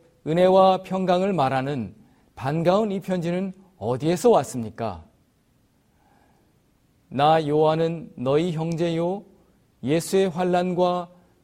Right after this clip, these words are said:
나라와 참음에 동참하는 자라. 하나님의 말씀과 예수를 증언하였으므로 말미암아 반모라 하는 섬에 있었더니."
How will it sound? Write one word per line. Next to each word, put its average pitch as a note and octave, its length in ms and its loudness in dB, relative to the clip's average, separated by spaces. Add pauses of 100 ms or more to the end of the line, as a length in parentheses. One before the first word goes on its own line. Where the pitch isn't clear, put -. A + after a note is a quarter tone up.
나라와 F3 840 2 (540)
참음에 G3 480 0
동참하는 F3 600 -4
자라. G2+ 380 -10 (760)
하나님의 C#3+ 540 -4
말씀과 D3 800 -2 (380)
예수를 F3 540 -2
증언하였으므로 F3 1000 -2
말미암아 C3 720 -2 (580)
반모라 D3 480 -2
하는 D#3 320 -4
섬에 E3 800 -4
있었더니." G#2 960 -8